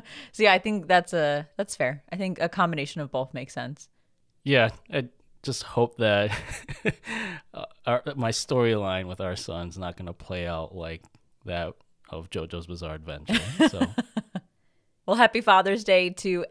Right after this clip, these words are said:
Speaker 1: every father out there, um, both, I guess, real and in the anime world,
Speaker 2: Yeah,
Speaker 1: except for the
Speaker 2: except
Speaker 1: shitty
Speaker 2: the
Speaker 1: dads.
Speaker 2: shitty, yeah, forget the
Speaker 1: <laughs>
Speaker 2: shitty ones. But yeah, happy Father's Day to all of you out there.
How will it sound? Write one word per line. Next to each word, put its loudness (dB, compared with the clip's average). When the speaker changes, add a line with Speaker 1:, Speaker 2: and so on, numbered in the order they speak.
Speaker 1:
every 6
father 4
out 0
there, 0
um, -4
both, -4
I -4
guess, -6
real -4
and -4
in -6
the -6
anime -6
world, -8
Speaker 2:
Yeah, -4
Speaker 1:
except -2
for 0
the 2
Speaker 2:
except 0
Speaker 1:
shitty -2
Speaker 2:
the 0
Speaker 1:
dads. 2
Speaker 2:
shitty, 0
yeah, 2
forget -6
the 2
Speaker 1:
<laughs> -
Speaker 2:
shitty -2
ones. -8
But -6
yeah, 0
happy -2
Father's -4
Day -6
to -10
all -4
of -10
you -8
out -12
there. -14